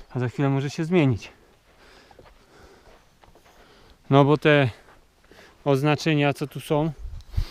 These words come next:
biało-czerwone, to zupełnie się nie i mają, albo nie mają do, e, może nie, że do szlaku, bo one oznaczają szlak, ale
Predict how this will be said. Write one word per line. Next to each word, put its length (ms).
biało-czerwone, 880
to 140
zupełnie 500
się 160
nie 220
i 100
mają, 520
albo 220
nie 200
mają 500
do, 380
e, 480
może 180
nie, 240
że 140
do 140
szlaku, 420
bo 120
one 140
oznaczają 540
szlak, 360
ale 200